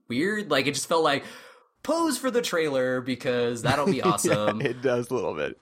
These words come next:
Speaker 1: Um, but after that, he so seamlessly slips back into that character
Speaker 2: Oh, yeah, yeah.
Speaker 1: that you just can't help but en-, like, he's holding the movie together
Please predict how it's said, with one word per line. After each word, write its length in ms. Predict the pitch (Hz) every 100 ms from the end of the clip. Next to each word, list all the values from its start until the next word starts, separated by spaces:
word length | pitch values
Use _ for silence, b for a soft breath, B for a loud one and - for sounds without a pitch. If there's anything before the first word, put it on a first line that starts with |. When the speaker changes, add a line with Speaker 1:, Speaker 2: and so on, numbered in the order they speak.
| -
Speaker 1:
Um, 500 | 165 165 160 156 131
but 180 | 196 190
after 320 | 185 269 - 170
that, 480 | 202 180 127 117 - _ _ _ _ _ _ _ _
he 640 | - 233 240 240 240 208 - _ _ _ _
so 280 | - 214 220
seamlessly 760 | 240 - 214 208 202 - 170 160
slips 300 | - 160 143
back 320 | 139 139 151
into 200 | 147 135
that 200 | 123 120
character 760 | 135 131 131 - 92 95 104 b b b b
Speaker 2:
Oh, 100 | -
yeah, 300 | 110 98 92 -
yeah. 200 | - 127
Speaker 1:
that 460 | 175 156 147 147 -
you 400 | 117 147 156 160
just 280 | 147 160 151
can't 260 | - 165 131
help 380 | 127 127 123 -
but 240 | 120 117
en-, 160 | 127 120 131
like, 140 | 151
he's 320 | - 302 294
holding 800 | - - 190 185 185 170 160 -
the 100 | -
movie 280 | 135 143 135
together 580 | 113 107 127 113 101 -